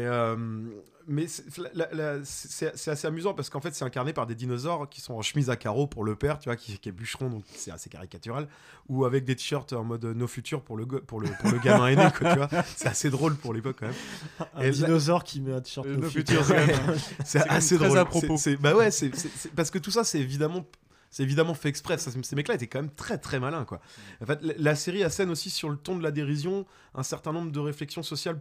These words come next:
Speaker 1: plus complexes que celles que j'ai pu aborder tout de suite, quel-, que la pollution, c'était assez précurseur,
Speaker 3: Mhm.
Speaker 1: le travail des femmes, la puissance des multinationales, la drogue,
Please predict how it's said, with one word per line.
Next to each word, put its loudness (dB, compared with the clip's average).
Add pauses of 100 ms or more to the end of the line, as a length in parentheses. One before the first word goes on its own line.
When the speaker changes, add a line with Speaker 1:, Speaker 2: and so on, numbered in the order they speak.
(140)
Speaker 1:
plus -10
complexes -4
que -12
celles -8
que -8
j'ai -6
pu -6
aborder -6
tout -12
de -14
suite, -10
quel-, -6 (520)
que 0
la 0
pollution, -2
c'était -10
assez -10
précurseur, -8 (200)
Speaker 3:
Mhm. -18 (140)
Speaker 1:
le -4
travail -4
des -2
femmes, -4
la -2
puissance -6
des -4
multinationales, -4
la 0
drogue, -4